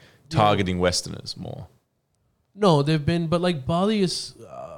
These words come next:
Speaker 1: we, we, we remember Bali because, like, a lot of, uh, many Australians died in Bali. Usually when terrorist attacks would happen in Indonesia, it would be, like, other Indonesians. But
Speaker 2: Yeah, that's what I'm saying.
Speaker 1: Yeah, yeah.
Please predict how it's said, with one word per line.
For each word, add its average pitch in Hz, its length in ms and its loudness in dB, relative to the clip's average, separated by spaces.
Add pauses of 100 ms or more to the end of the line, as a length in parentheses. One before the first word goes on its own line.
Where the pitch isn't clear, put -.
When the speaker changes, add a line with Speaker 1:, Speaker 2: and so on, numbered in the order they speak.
Speaker 1:
we, 214 320 0
we, 220 280 -4
we 202 220 -6
remember 147 600 -2
Bali 143 240 2
because, 139 260 -4
like, 135 160 -8
a 135 60 -8
lot 127 260 -4
of, - 260 -10
uh, 120 140 -8
many 131 380 0
Australians 113 520 -4
died 104 240 -10
in 101 140 -12
Bali. 98 420 -14 (680)
Usually 185 460 4
when 165 280 0 (120)
terrorist 151 340 0
attacks 143 280 -4
would 143 80 0
happen 135 240 -2
in 131 140 0
Indonesia, 135 320 -2
it 131 80 -2
would 123 140 -6
be, 127 100 -2
like, 127 180 -4
other 120 180 -2
Indonesians. 113 800 -8
But 123 140 -4
Speaker 2:
Yeah, 147 60 4
that's 143 140 4
what 147 80 2
I'm 127 40 0
saying. 113 260 2
Speaker 1:
Yeah, 113 160 -4
yeah. 95 120 -14